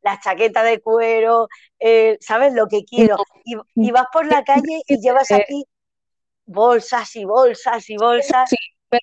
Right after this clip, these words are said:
Speaker 2: yo siempre he sido de comprar mucho, pero barato.
Speaker 1: <laughs>
Speaker 2: O sea, yo a lo mejor, eh, me iba a un centro comercial e iba cargada hasta los dientes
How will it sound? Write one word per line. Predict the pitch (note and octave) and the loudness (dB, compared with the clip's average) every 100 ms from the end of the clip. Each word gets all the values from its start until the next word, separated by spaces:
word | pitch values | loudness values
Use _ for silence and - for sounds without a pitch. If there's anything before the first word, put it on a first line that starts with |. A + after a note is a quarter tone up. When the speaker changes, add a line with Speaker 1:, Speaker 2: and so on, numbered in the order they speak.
| - | -2
Speaker 2:
yo | B3+ | 0
siempre | C4+ D4 D4+ | 2 0 2
he | |
sido | C#4 | 2
de | A3+ | 2
comprar | A3+ G#3+ C4 C4+ | 2 0 2 2
mucho, | D4+ F4+ | 2 2
pero | C#4 G#3+ | 0 2
barato. | F#3+ G3 F#3+ F3 F3+ - _ _ | 2 0 0 -2 -2 -8 _ _
Speaker 1:
<laughs> | G3 C4+ A3 G#3 B3 - | -10 -8 -6 -8 -8 -4
Speaker 2:
O | A#3+ | -2
sea, | C4 - | -2 -2
yo | - A#5 | -2 -2
a | |
lo | D#4 D#4+ | 0 0
mejor, | D#4+ - E4 D#4 - - | -2 0 0 2 0 0
eh, | A#3 A3 G#3 G3 - _ _ | 2 2 2 -2 -6 _ _
me | A#3 A#3 A3 | 2 4 4
iba | A#3+ C#4 | 2 2
a | |
un | C#4+ | 2
centro | D#4 C#4+ C#4+ | 2 2 2
comercial | C#4 C4+ C4+ - D#4 E4+ F4+ - | 0 0 -2 0 2 2 0 -2
e | A3+ A3+ | 0 2
iba | B3 G#3 F#3+ | 2 0 0
cargada | G3+ G#3 B3 C4 | -2 0 0 0
hasta | B3+ A3 | 0 0
los | G#3 G#3+ G3+ | 2 2 2
dientes | A3 D4+ D4+ D4+ F4 G#4 - | 2 4 4 4 0 -2 -8